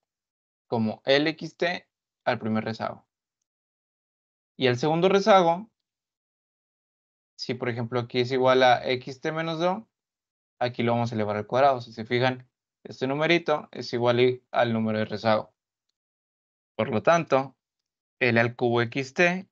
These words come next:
es igual a X T menos tres. Si se dan cuenta, siempre este numerito va a ser igual.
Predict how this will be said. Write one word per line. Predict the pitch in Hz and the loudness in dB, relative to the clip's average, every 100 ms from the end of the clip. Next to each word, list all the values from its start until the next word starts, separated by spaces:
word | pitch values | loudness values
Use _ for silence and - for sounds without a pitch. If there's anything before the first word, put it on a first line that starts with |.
| _ | _
es | 131 123 | -10 -6
igual | 117 120 120 | -2 0 2
a | 117 | 2
X | - 123 123 123 117 | 0 -4 -4 -10 -10
T | - 117 | -6 -2
menos | 113 107 110 | -2 -4 -10
tres. | 104 101 117 - _ _ _ | -12 -12 -12 -18 _ _ _
Si | _ - | _ -10
se | |
dan | 117 117 | -8 -4
cuenta, | 131 127 131 | -2 -2 -2
siempre | 127 127 131 | -2 -4 -2
este | 127 135 | -4 -4
numerito | 131 131 135 147 | -4 -2 -2 0
va | 139 | -2
a | |
ser | 131 123 | -2 -6
igual. | 123 123 | -4 -8